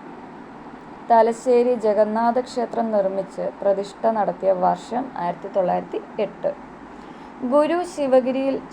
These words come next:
ശാരദാ പ്രതിഷ്ഠ നടത്തിയ വർഷം ആയിരത്തി തൊള്ളായിരത്തി പന്ത്രണ്ട്. അഷ്ടഭുജാകൃതിയിൽ നിർമ്മിച്ചിരിക്കുന്ന ക്ഷേത്രം ശിവഗിരി ശാരദ മഠം.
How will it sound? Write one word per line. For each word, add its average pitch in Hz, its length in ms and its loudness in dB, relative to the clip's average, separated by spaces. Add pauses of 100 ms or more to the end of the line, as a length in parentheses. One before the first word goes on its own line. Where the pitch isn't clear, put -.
ശാരദാ 226 480 4 (100)
പ്രതിഷ്ഠ 247 340 -2 (100)
നടത്തിയ 208 380 0
വർഷം 220 320 -2 (120)
ആയിരത്തി 180 300 -2
തൊള്ളായിരത്തി 175 400 -2 (120)
പന്ത്രണ്ട്. 202 460 -2 (840)
അഷ്ടഭുജാകൃതിയിൽ 254 1400 2 (160)
നിർമ്മിച്ചിരിക്കുന്ന 202 800 -4
ക്ഷേത്രം 196 440 -2 (120)
ശിവഗിരി 202 500 -4 (140)
ശാരദ 180 340 0 (120)
മഠം. - 260 -10